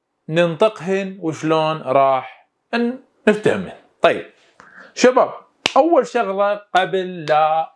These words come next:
أبدي وياكم أريد أقول لكم نقطة مهمة جدًا ولازم تنتبهوا لي على هاي النقطة. شوفوا، مادة الصوتيات اللي هو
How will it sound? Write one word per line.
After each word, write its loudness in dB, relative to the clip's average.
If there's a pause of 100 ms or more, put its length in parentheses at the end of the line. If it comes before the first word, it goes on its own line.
أبدي -8
وياكم -2 (480)
أريد 4
أقول 2
لكم -2 (160)
نقطة 0
مهمة -2
جدًا 0 (360)
ولازم 0
تنتبهوا -2
لي 2
على 0
هاي -2
النقطة. -16
شوفوا، 0 (1300)
مادة 2
الصوتيات -4 (1080)
اللي 2
هو 2